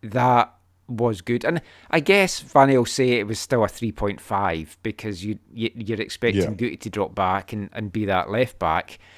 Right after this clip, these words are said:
Speaker 1: which then makes Jake the centre back, uh, alongside Aranko. And
Speaker 2: Can
Speaker 1: the,
Speaker 2: you
Speaker 1: the reason for that, partly though, is because Vanny has spoken that Godoy can really only manage one game a week right now, so they're
Speaker 2: Yeah.
Speaker 1: still managing his minutes.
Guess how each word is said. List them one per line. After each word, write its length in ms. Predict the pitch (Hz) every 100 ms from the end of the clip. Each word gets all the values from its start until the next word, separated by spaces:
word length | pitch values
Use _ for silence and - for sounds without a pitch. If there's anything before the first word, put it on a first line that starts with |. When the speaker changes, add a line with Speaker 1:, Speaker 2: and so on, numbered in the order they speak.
| - _ _
Speaker 1:
which 220 | 131 127
then 460 | 139 139 135 113 87 _
makes 280 | 117 127 -
Jake 300 | 127 127 -
the 80 | 101
centre 340 | 160 160 113
back, 600 | 98 90 98 - - - _ _
uh, 240 | 131 131 120
alongside 600 | 120 117 127 120 127 110
Aranko. 580 | 104 110 147 147 107 95 - -
And 160 | - 147
Speaker 2:
Can 60 | 131
Speaker 1:
the, 40 |
Speaker 2:
you 60 | 147
Speaker 1:
the 100 | 160
reason 420 | 185 226 214 214
for 220 | - 151 113
that, 500 | 113 110 - - -
partly 360 | 123 120 120
though, 160 | 117 113
is 80 | 101
because 580 | 117 - 120 110 - - - - _
Vanny 240 | - 139 147
has 200 | 135 127
spoken 640 | - 135 131 143 127 120
that 420 | 110 113 113 - _ 135 110
Godoy 400 | 123 123 135 135
can 200 | 131 113
really 240 | 120 123
only 180 | 120 113
manage 400 | 107 107 110 92
one 160 | 104 104
game 240 | 104 95
a 40 | 90
week 280 | 117 120
right 180 | 92 82
now, 200 | 76 73 - _
so 160 | - 113
they're 100 | 110
Speaker 2:
Yeah. 200 | 110 107
Speaker 1:
still 100 | 113
managing 380 | 107 110 98 87
his 160 | 80
minutes. 520 | 90 87 76 - -